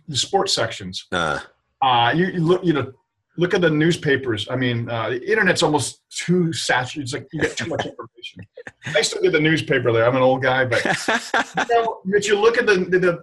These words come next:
Speaker 1: the photos they take for, like, a guy sliding to third base or
Speaker 2: Mm-hmm.
Speaker 1: a boxer. You know, they put these dramatic poses in, but that's what animation is. I mean,
Speaker 2: Gotcha. Yeah, yeah, yeah.
Speaker 1: Or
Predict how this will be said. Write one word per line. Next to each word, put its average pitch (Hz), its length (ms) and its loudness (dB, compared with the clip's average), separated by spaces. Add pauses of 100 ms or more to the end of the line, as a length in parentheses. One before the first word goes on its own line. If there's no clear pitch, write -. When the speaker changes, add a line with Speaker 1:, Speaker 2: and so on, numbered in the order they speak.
Speaker 1:
the - 100 -6
photos 196 300 4
they 170 120 2
take 160 300 2
for, 147 220 2
like, 139 200 -2
a 156 40 -8
guy 151 240 0
sliding 156 420 0
to 143 80 -6
third 143 280 0
base 147 340 0
or - 80 -4
Speaker 2:
Mm-hmm. 87 240 -6
Speaker 1:
a - 40 -8
boxer. 151 540 -6 (260)
You 170 100 2
know, 151 220 2 (200)
they 233 120 2
put 220 180 -4
these 165 220 -2
dramatic 156 500 -2
poses 180 360 -2
in, 143 100 -4
but 135 120 -8
that's 175 260 -2
what 160 200 -4
animation 127 600 -6
is. - 380 -8
I 135 60 -4
mean, 139 80 -2
Speaker 2:
Gotcha. - 260 -8
Yeah, 67 140 -4
yeah, 65 140 -6
yeah. 64 160 -8 (280)
Speaker 1:
Or 440 360 0